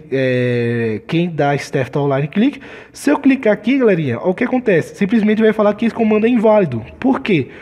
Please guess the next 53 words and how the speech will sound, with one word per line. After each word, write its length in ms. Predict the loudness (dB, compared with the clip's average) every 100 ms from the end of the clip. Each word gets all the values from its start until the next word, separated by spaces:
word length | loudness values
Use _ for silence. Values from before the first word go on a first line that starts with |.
| -20 -10
Porque 300 | -2 0 4
não 160 | 4 4
tem 240 | 2 0
nenhum 220 | 2 2 2
plugin 320 | 2 2 2
com 200 | 2 2
esse 160 | 2
comando, 420 | 2 4 4 2 0
então 200 | -2 2
não 120 | 2
vai 120 | 2
funcionar. 400 | 0 -2 -2 -4 -12 -20 -20 -20 -6
Para 180 | 0 0
comprar 360 | 0 0 0 0
vip, 380 | 2 0 0 -6 -12 -4
eu 40 |
vou 120 | -4
clicar 500 | -2 -2 0 -2 -2 0
e 40 |
vai 120 | 0
aparecer 420 | 2 0 0 2 2 2
o 100 | 0
do 160 | 0
Google, 400 | 0 0 2 2
você 180 | 0 0
pode 200 | -2 -2
perceber. 460 | -2 -2 0 0 -2 -10 -20 -8 0
Bom, 240 | 0 0
agora 580 | -2 0 0 0 2 4
é 20 |
o 20 | 2
seguinte, 420 | -2 -2 -2 -2
eu 60 |
vou 140 | -2 -2
tirar 500 | 0 2 4 2 2
esse 240 | 0 -2 -4
que 120 | -2
eu 80 | -2
configurei 600 | 0 -4 -2 0 2 2
aqui 180 | 0 -2
no 200 | 0 0
vídeo 360 | 0 -2 -2 -6 -12 -20 -2
e 140 | 2 4
vou 200 | 4 2
colocar 600 | 2 0 0 0 0 0
o 100 | -2
que 160 | 2
eu 120 | 2 2
configurei 680 | 0 2 2 4 4 2
já 140 | 0 -2
aqui 160 | -4
pro 160 | -4 -2
servidor. 440 | 0 0 0 -2